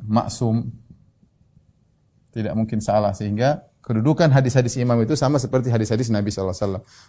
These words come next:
Bicara tafsir, oh, isinya ngawur-ngawur, ya. Ya, isinya ngawur-ngawur. Misalnya, misalnya sederhana, ya. Daraballahu mathalan lilladzi-, eh, lilladzina kafaru imra'ata Nuhin wa imra'ata Lut. Eh, apa?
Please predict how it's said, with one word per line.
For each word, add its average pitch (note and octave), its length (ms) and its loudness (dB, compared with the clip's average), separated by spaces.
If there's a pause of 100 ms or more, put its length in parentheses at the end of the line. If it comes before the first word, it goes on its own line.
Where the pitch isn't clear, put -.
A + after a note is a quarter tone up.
Bicara C3+ 320 4
tafsir, F3+ 400 4
oh, C3 80 6
isinya C#3 320 4
ngawur-ngawur, B2 560 2
ya. G#2+ 80 -4 (960)
Ya, G2 160 -6
isinya A2+ 400 2
ngawur-ngawur. A2 480 2
Misalnya, A2+ 560 2
misalnya C3+ 320 4
sederhana, G#2 400 0
ya. A#2 160 -2 (320)
Daraballahu B2+ 640 4
mathalan A#2+ 400 2
lilladzi-, A#2+ 240 0
eh, - 240 0 (160)
lilladzina A#2+ 480 4
kafaru A#2 400 2
imra'ata A#2+ 480 2
Nuhin C#3+ 560 2 (560)
wa B2+ 80 4
imra'ata B2 480 2
Lut. G#2+ 320 0
Eh, B2+ 240 4
apa? D3 240 0